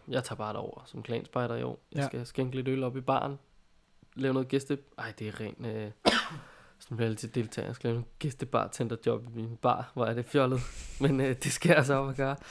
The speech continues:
Speaker 1: Og, øh, og så skal jeg, øhm, skal jeg bare lave noget video derovre og bare hygge mig.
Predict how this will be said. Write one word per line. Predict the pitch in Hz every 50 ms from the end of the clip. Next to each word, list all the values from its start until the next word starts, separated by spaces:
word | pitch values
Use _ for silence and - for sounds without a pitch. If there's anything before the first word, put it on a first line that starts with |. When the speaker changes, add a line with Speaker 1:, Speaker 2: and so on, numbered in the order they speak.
| - - - - - -
Speaker 1:
Og, | 143 131 127 127 127
øh, | 127 123 123 123 123 120 117 - - - - - - - - - - _ -
og | 127
så | - - 135
skal | - - 160 156
jeg, | 147 139 135 123 120 120
øhm, | 120 117 117 113 110 107 - - _ _ _ _ _ _ - - _ _ _ _ _ -
skal | 131 - - 143
jeg | 131 120
bare | 127 131 139 143 143 -
lave | 139 139 147
noget | 156 147 135
video | 160 170 - 180
derovre | 165 147 139 143 156 165 160 151
og | - 123 120 117 113
bare | - 120
hygge | 120 117 165 190 -
mig. | 131 120